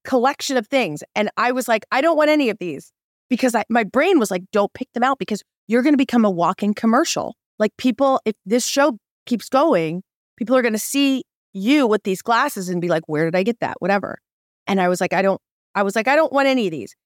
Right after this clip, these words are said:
And then, like, the n-, next day, I went down to a place here in Los Angeles. This is before we knew each other. And I took my own money and bought cooler glasses than what they had there.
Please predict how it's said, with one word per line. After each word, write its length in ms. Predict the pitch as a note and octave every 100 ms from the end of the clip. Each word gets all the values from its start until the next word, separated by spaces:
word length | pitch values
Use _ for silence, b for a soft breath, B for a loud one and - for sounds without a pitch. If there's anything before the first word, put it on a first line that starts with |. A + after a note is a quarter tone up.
| _
And 220 | G#3+ G#3+ G#3+
then, 280 | G#3 G#3 - _
like, 160 | F#3+ -
the 60 | G#3
n-, 140 | G3+ -
next 380 | G#3 A3 - E3
day, 460 | F#3 F3 D3 C#3 _ -
I 100 | F#3
went 240 | F3 F#3+
down 200 | E3 F3 F3
to 140 | E3+
a 60 | D#3+
place 360 | - E3 E3+
here 180 | - F#3+
in 80 | D#3+
Los 200 | D3 -
Angeles. 680 | D#4 C#4 F3+ C#3+ C#3+ - _ _ -
This 80 | G3
is 40 |
before 260 | G3 - G3
we 120 | G#3+
knew 100 | F#3
each 160 | C3 -
other. 180 | - - _ -
And 360 | A3 G#3 G3+ - -
I 360 | F#3 F#3 F#3 F3+ _ -
took 140 | A#3
my 140 | G3 F#3
own 100 | B3
money 360 | F3 D3 F3 - _ -
and 460 | E3+ D#3+ D#3 D#3+ - _ -
bought 360 | F#3 F3+ D#3+ _ _
cooler 360 | - F4+ F4 G#3
glasses 600 | D#3+ C#3 C#3+ D#3 D#3+ - -
than 160 | F3+
what 160 | F3 -
they 120 | F3+
had 260 | F3 F#3 F3
there. 340 | - -